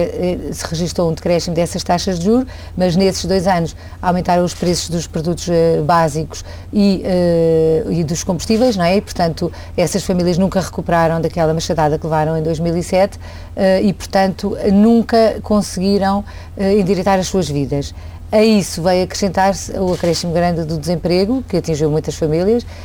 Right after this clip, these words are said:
e que, portanto, eh, fez com que esta categoria daquilo que eu, em maio de dois mil e sete, designei por novos pobres, eh, eh, numa, eh, nas vésperas de uma campa-, da campanha do Banco Alimentar de Maio,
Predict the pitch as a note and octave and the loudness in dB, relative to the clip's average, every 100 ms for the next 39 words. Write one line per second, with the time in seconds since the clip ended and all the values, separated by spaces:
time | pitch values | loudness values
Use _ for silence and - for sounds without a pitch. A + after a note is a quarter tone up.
0 | - G3 - - - G3+ G3+ - - - | -6 -6 -6 -6 0 2 0 -6 -14 -10
1 | - G#3 - A#3+ A#3+ - A#3 G#3 F3+ A3 | -2 0 2 2 2 2 0 2 0 0
2 | - - G#3 F3 F3 G3 G#3 F#3 G3 F#3 | -2 -2 -2 -2 0 0 -2 0 0 2
3 | F#3+ G#3 G3+ F3 G3 F#3+ - E3 - F3+ | 2 2 2 0 0 0 -2 -2 -4 -2
4 | E3+ D#3+ - E3 F#3+ F#3+ - D#3 D3 - | 0 0 0 0 0 0 -2 0 0 -4
5 | - - - - - G3+ F3 F3 E3 E3 | -14 -16 -16 -14 -6 0 2 4 2 0
6 | E3 F3+ F3+ F3+ E3+ E3 E3+ D#3+ D#3+ D3+ | -2 -4 -2 -2 -2 -2 0 0 0 -2
7 | D#3 - - - - - E3+ E3 D#3 A3 | -2 -6 -8 -8 -8 -6 -2 -2 2 2
8 | A#3+ F3+ E3 E3+ D#3+ E3 E3+ E3 D#3+ E3 | 2 -2 -4 -4 -2 -4 -2 -4 -4 -2
9 | E3+ E3 D#3 E3 D3+ E3 D#3 D#3+ D#3 E3+ | -2 0 0 -2 -2 -4 -2 -2 -2 -2
10 | E3 | -4